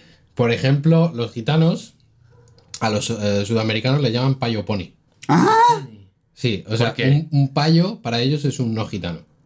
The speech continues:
Speaker 3: Ok.
Speaker 1: ¿Vale? Un español que no es gitano es un payo.
Speaker 3: Ok.
Speaker 1: Para ellos.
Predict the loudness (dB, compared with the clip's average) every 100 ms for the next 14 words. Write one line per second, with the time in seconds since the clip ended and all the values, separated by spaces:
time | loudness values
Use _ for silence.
0 | _ _ _ _ -2 -2 -2 -2 0 -2
1 | -2 -2 -2 -2 0 0 0 0 0 0
2 | 0 -4 -10 -18 -6 -4 0 0 0 -2
3 | -4 -4 -4 -6 -12 _ -4 -4 -2 -4
4 | -2 -4 -4 -4 -6 -12